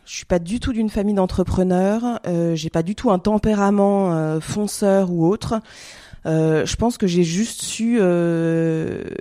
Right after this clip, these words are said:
écouter un peu mon, mon, mon flair et, euh, et ce que je ressentais à l'époque.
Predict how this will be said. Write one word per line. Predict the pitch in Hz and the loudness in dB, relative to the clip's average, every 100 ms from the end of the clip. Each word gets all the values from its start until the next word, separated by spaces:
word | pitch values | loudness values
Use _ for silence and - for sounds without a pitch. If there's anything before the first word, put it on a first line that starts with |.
| - - | -8 -2
écouter | 196 - 226 240 | -2 -2 -2 0
un | 214 | 0
peu | 202 208 | 0 0
mon, | 190 180 | 0 0
mon, | 175 170 170 | 0 0 0
mon | 170 | -2
flair | 170 - 208 202 208 185 | -2 0 4 4 4 2
et, | 170 160 | -2 -2
euh, | 156 156 156 | -2 -2 -2
et | 156 | -2
ce | 156 | -4
que | - | -4
je | 170 | 0
ressentais | 196 214 214 208 208 | 0 0 0 -2 -2
à | |
l'époque. | 180 196 226 - | -2 0 -2 -4